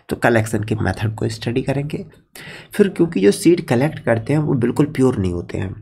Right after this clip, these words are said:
अक्सर उसमें कुछ ऐसे सीड होंगे जो ओवर मैच्योर हैं या डेड हो चुके हैं या कुछ इमैच्योर सीड हैं, कुछ धूल, धक्कड़, कंकड़ वगैरह भी पत्थर आ जाते हैं उसमें, तो फिर हमें उसकी प्रोसेसिंग करनी पड़ती है।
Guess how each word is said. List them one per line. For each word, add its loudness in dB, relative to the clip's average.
अक्सर 0
उसमें -2
कुछ 0
ऐसे 0
सीड 2
होंगे 2
जो 2
ओवर 4
मैच्योर 2
हैं -6
या 6
डेड 6
हो 6
चुके -4
हैं -2
या 4
कुछ -2
इमैच्योर 2
सीड -2
हैं, -6
कुछ -4
धूल, 6
धक्कड़, 0
कंकड़ -2
वगैरह 0
भी 0
पत्थर -6
आ -4
जाते -6
हैं -4
उसमें, -4
तो 2
फिर 0
हमें 2
उसकी -2
प्रोसेसिंग -2
करनी -10
पड़ती -16
है। -16